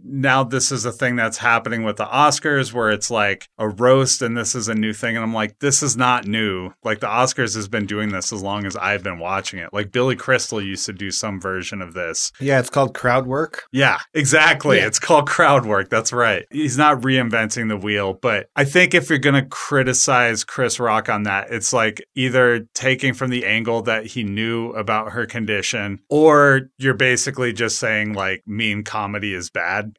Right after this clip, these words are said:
Speaker 1: Should we be roasting celebrities at these events as they come along? And I don't know, man, like, it feels like everything we watch has some version of that anymore,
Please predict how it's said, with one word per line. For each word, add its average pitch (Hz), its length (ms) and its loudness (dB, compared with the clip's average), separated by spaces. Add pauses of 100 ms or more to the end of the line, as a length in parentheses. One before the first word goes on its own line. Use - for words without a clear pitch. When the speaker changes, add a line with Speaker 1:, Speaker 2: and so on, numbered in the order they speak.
Speaker 1:
Should 131 520 0
we 127 160 -2
be 113 440 -2 (200)
roasting 113 560 -4
celebrities 101 760 -4
at 104 280 -4
these 101 220 -6
events 95 540 -6
as 101 260 -8
they 95 120 -6
come 95 220 -10
along? 87 420 -12 (160)
And 143 400 2
I 139 120 0
don't 185 140 4
know, 208 160 6
man, 135 320 2
like, 135 180 4
it 147 180 0
feels 147 400 0
like 139 200 2
everything 123 580 -2
we 113 140 -4
watch 110 400 0
has 113 320 -4
some 107 280 -2
version 104 440 -4
of 90 100 -12
that 92 340 -6
anymore, 95 720 -8